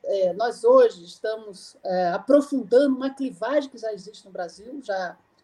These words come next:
foi identificada há algum tempo, e o trabalho do Abranches, né, estudioso aí do presidencialismo de coalizão, primeiro artigo, né, pioneiro nessa discussão,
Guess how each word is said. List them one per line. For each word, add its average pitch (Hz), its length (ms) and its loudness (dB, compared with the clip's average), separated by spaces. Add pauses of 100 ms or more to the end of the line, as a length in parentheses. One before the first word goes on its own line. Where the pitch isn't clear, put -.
(200)
foi 220 140 6
identificada 190 540 -4
há 185 40 0
algum 180 180 -6
tempo, 240 400 -4
e 220 60 -6
o 208 60 -8
trabalho 190 500 0
do 196 120 -2
Abranches, 190 720 -4
né, 208 280 -8 (440)
estudioso 214 640 4
aí 196 120 2
do 190 80 -8
presidencialismo 185 680 -4
de - 80 -16
coalizão, 180 500 0
primeiro 233 320 2
artigo, 214 720 -4
né, 196 320 -10 (200)
pioneiro 220 560 4
nessa 196 240 -8
discussão, - 560 -8